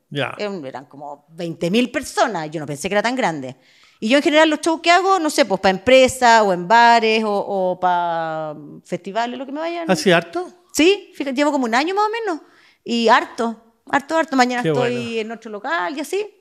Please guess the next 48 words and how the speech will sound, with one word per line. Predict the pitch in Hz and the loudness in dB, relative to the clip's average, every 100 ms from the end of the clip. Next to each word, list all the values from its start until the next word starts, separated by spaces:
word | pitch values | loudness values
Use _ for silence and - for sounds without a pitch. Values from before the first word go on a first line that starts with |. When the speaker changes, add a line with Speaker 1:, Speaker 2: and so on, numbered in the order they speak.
| _ | _
Speaker 2:
Voy, | 294 294 294 | -14 -10 -12
voy | 220 233 | -4 -2
al | 208 | -2
sur | - 311 320 | -4 -8 -6
la | 294 | -6
otra | 285 | -8
se-, | 285 | -10
en | 262 | -10
dos | 269 | -10
semanas | 277 262 262 | -8 -8 -6
más, | 269 302 320 311 | -4 -4 -6 -8
tengo | 262 | -10
como | 233 226 | -12 -12
cinco | 247 240 | -12 -12
eventos | 226 247 226 | -10 -12 -12
seguidos. | 208 202 262 269 302 - _ _ _ _ _ _ | -14 -12 -10 -10 -10 -14 _ _ _ _ _ _
Así | - 202 226 | -12 -10 -10
que, | 233 220 220 214 | -6 -4 -4 -2
no, | 226 240 | 0 0
y | 196 | 2
todo | 233 233 | 6 6
eso | 269 | 6
gracias | 254 277 277 | 6 6 6
a | |
los | 262 | 2
personajes. | 220 208 208 262 269 262 262 247 254 254 _ _ | 2 0 4 6 6 4 -2 -2 -4 -10 _ _
Speaker 1:
Ah, | 254 | -4
pero | 311 254 | -2 -2
qué | 233 | 0
bueno | 214 240 233 | 0 2 2
que | |
Speaker 2:
¿Cachai? | 247 254 302 | 2 2 2
Speaker 1:
esté | 339 | -4
clean, | 277 247 | -6 -8
clean. | 269 311 302 160 117 | -6 -6 -4 -4 -2
Speaker 2:
Sí, | 285 269 269 277 330 466 - | 0 2 2 2 0 -2 -10
sí. | - 480 587 _ _ | -10 -8 -8 _ _
De | 208 269 | -2 -2
hecho, | 220 202 | 0 -2
de | |
eso | 185 247 | -4 -2
vivo, | 370 | 0
Speaker 1:
Todavía | 466 156 | 4 4
Speaker 2:
po. | 190 | 4
Speaker 1:
tenía | 185 190 | 4 2
esos | - 151 | 0 -2
jeeps | 196 151 156 | -2 -4 0
grandes. | 196 220 214 190 185 185 180 170 165 | 2 2 0 0 0 0 -2 -4 -6